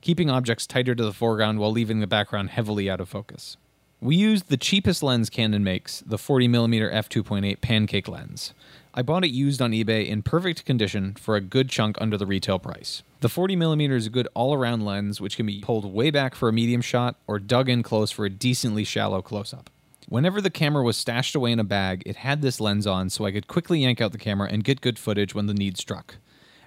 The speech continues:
As I'll explain later in the workflow section, the ability to run and gun shoot very quickly was key to our production. I yanked out a fifty millimeter f one point eight lens for the last couple of days of shooting,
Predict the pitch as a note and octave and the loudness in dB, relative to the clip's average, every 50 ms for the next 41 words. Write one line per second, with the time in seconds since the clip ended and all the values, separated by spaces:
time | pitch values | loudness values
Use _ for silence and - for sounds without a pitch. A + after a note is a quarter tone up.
0 | _ - D3 D3 C#3+ B2+ A#2+ - - - E3+ F3 F#3+ F#3 F3+ E3 D3 C#3+ C3+ A#2+ | _ 2 2 4 4 2 0 -4 -2 0 0 2 4 4 4 4 4 4 2 4
1 | A2+ A2+ A#2 A2 - - G#2+ F#2+ - - G2 F#2 - - G#2 F#2 F2+ - - - | 4 2 2 0 0 -2 -4 -4 -2 -4 -6 -6 -4 -4 -6 -6 -6 -8 -12 -20
2 | - _ _ - A#2+ B2+ B2+ D#3 E3+ F3 D#3+ D3+ C#3 B2 A2+ A#2 A#2+ A2+ A2+ G#2 | -20 _ _ -2 -2 0 2 2 2 2 2 2 2 2 2 2 2 2 2 2
3 | A2+ G#2+ G#2+ G2+ - - A2 G2+ - F#2+ G2 A2 A2 A#2 A2 - - G#2 - - | 0 0 0 -2 -2 -2 -2 -4 -2 -2 -2 0 0 0 0 0 -2 -4 -2 -2
4 | G2+ F#2 F#2+ F#2+ - - - B2 G#2+ G2+ F#2 F#2 - - G2+ G2 G#2 - - - | -4 -4 -4 -4 -6 -4 -2 0 0 2 0 0 -2 -4 -6 -6 -6 -10 -14 -16
5 | - - - - _ _ _ _ _ _ _ _ B2 C3 C#3+ D#3 F3 F#3+ G3 - | -16 -16 -16 -18 _ _ _ _ _ _ _ _ 0 2 4 4 4 2 2 2
6 | G3 E3+ D3+ C3 - - C3+ - C3+ B2 B2 A#2 A2+ A2+ G#2+ G#2 G#2+ G2+ A2+ A2 | 2 2 2 0 -2 -4 -4 0 0 2 2 2 2 2 2 0 0 0 -2 -2
7 | - - A2 G#2+ G#2+ - A2 G#2 G#2 G2+ C#2 F#2+ G#2 G2+ G2+ G2 - - G#2 G2+ | -2 -2 -2 -2 -2 -2 -2 0 0 -2 -2 -2 -2 -2 -2 -2 -4 -4 -4 -2
8 | G#2+ G#2+ G#2+ G#2+ - - A2+ F2+ G#2+ G2+ F#2+ F2+ G#2 G2 F#2 F#2+ F2+ - - G#2+ | -2 -2 -2 -2 -2 -2 -2 -2 -2 -4 -2 -2 -2 -2 -2 -4 -8 -4 -4 -2
9 | G2 G2 G2 - | -2 -2 -4 -4